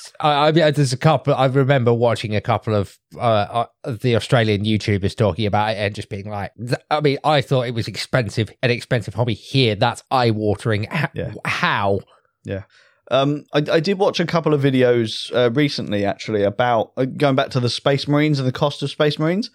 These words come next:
Speaker 2: I don't know how this translates to the U K, but I was seeing them talk about a box of Space Marines in the States is currently sixty dollars.
Speaker 1: Yep.
Speaker 2: So that, I mean, is that a, uh, is that a direct correlation to the U K?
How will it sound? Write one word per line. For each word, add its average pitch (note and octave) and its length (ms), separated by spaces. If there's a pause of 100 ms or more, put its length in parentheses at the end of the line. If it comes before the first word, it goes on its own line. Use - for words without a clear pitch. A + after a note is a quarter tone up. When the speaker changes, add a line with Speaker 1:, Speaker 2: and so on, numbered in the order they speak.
(300)
Speaker 2:
I B2+ 80
don't D3+ 220
know C#3 100
how C#3+ 200
this C#3 180
translates C3+ 560
to - 120
the A2+ 100
U A#2 200
K, B2 560
but E3 320
I B2+ 200
was B2+ 220
seeing B2+ 840
them A#2+ 200
talk C#3 380
about A#2 260
a B2 40
box - 320
of B2 40
Space C#3+ 320
Marines B2+ 280
in A#2 80
the A2 80
States - 360
is B2 60
currently B2 460
sixty - 560
dollars. C3+ 580 (600)
Speaker 1:
Yep. C3+ 420 (180)
Speaker 2:
So B2+ 360
that, C3 260
I B2+ 100
mean, B2+ 500 (100)
is D#3 280
that B2 280
a, A#2+ 400
uh, A#2+ 320 (140)
is C3+ 160
that B2 180
a B2 80
direct B2 720 (140)
correlation C3 640
to B2 100
the B2 80
U B2+ 160
K? D#3+ 240